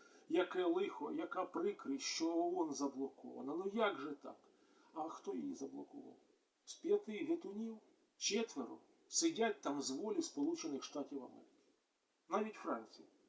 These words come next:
Хто не знає, це саме американи нав'язали британцям Францію в партнери. Це був дуже тяжкий ляпас, але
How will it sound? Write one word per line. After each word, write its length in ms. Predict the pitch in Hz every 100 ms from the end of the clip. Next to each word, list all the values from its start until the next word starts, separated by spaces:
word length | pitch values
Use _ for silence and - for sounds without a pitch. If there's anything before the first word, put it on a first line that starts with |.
| _ _ _ _ _ _ _ _ _ _
Хто 280 | - 196
не 140 | 180 185
знає, 380 | 208 247 233 254
це 180 | -
саме 360 | - 208 196 190
американи 640 | 185 202 196 - 127 117
нав'язали 760 | 127 139 135 147 131 123 98 107 -
британцям 680 | 139 127 135 185 208 - 113 110 _ _ _ _
Францію 540 | - 156 175 - - 240
в 220 | - -
партнери. 440 | 262 - 226 - - _ _ _ _ _ _ _ _ _ _ _ _ _ _ _ _ _ -
Це 140 | - 320
був 220 | 330 294
дуже 260 | 220 226
тяжкий 500 | - 370 - - 180
ляпас, 360 | 143 - - -
але 280 | 127 151 156